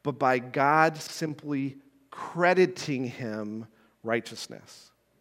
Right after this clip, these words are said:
He looked at Abraham and he said, "Abraham,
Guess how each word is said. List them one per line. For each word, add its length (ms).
He 140
looked 380
at 60
Abraham 460
and 80
he 60
said, 180
"Abraham, 600